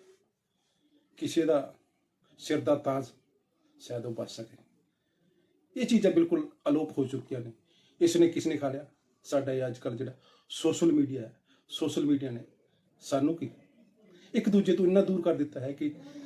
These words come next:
ਅਸੀਂ ਕਿਸੇ ਦਾ ਹਾਲ ਚਾਲ ਪੁੱਛਣ ਵਾਸਤੇ ਵੀ ਸਾਡੇ ਕੋਲ ਵਕਤ ਨਹੀਂ ਹੈ। ਤੇ ਸੋਸ਼ਲ ਮੀਡੀਆ ਤੇ ਅਸੀਂ ਸਵੇਰ ਤੋਂ ਲੈ ਕੇ ਸ਼ਾਮ ਤੱਕ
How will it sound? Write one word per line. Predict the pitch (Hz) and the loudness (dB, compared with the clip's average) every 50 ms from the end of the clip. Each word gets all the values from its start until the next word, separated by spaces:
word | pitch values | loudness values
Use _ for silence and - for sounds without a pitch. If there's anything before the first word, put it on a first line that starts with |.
| - - - 190 | -16 -4 -2 -2
ਅਸੀਂ | - - 240 214 170 - - - - - - - - - - - - - - | 2 4 4 4 4 2 -4 -14 -20 -20 -20 -20 -20 -20 -20 -20 -18 -8 -6
ਕਿਸੇ | 170 170 170 | 0 2 4
ਦਾ | 165 | 2
ਹਾਲ | 135 120 143 156 165 | 4 2 2 0 2
ਚਾਲ | - 180 170 | 4 2 2
ਪੁੱਛਣ | 170 170 - - - 170 | 2 0 -8 -2 -2 0
ਵਾਸਤੇ | 156 147 139 - - 139 | 2 2 0 0 -4 -10
ਵੀ | 131 123 | -12 -10
ਸਾਡੇ | - 131 123 123 120 | -8 -8 -8 -8 -8
ਕੋਲ | 127 131 | -8 -8
ਵਕਤ | 117 147 160 156 - - | -4 -4 -6 -6 -4 -4
ਨਹੀਂ | 151 147 127 | -4 -4 -4
ਹੈ। | 113 123 - _ - - - - - _ - | -4 -10 -14 _ -20 -20 -20 -20 -20 _ -16
ਤੇ | - | -14
ਸੋਸ਼ਲ | 117 - 165 165 - 214 | -10 -2 -2 2 4 4
ਮੀਡੀਆ | 208 202 196 190 180 175 | 6 6 6 4 4 0
ਤੇ | 165 - | 0 -2
ਅਸੀਂ | 139 151 | -2 -2
ਸਵੇਰ | - - 135 139 143 143 | -4 -2 0 0 0 0
ਤੋਂ | - 135 | -2 -4
ਲੈ | 135 | -4
ਕੇ | 120 - 131 | -4 -6 -8
ਸ਼ਾਮ | - - 135 127 131 | -6 -4 -4 -4 -4
ਤੱਕ | - - 143 - - | -4 -8 -8 -10 -10